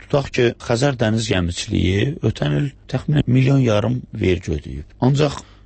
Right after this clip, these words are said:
təxminən bundan altı dəfəyə yaxın artıq ödəməli idi. Və bunun ən maraqlısı da budur ki, bax, bu şirkətlər ki, e, vergi borclarını ödəmirlər,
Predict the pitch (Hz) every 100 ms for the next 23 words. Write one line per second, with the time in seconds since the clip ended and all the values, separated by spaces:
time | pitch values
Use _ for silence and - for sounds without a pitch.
0 | - 127 117 135 127 107 110 110 120 131
1 | 170 - - 110 104 - 113 95 87 98
2 | 92 92 - 123 - 82 82 - - 64
3 | 65 65 64 60 60 - 135 151 220 262
4 | 240 - 160 214 220 220 - 120 120 113
5 | - 101 - 104 101 101 143 - - 110
6 | 87 80 - 123 - 190 - 131 - 120
7 | - 127 123 - 95 82 82 - - 101
8 | 95 95 110 110 123 117 98 - 101 92
9 | 92 92 107 107 156 190 208 110 82 73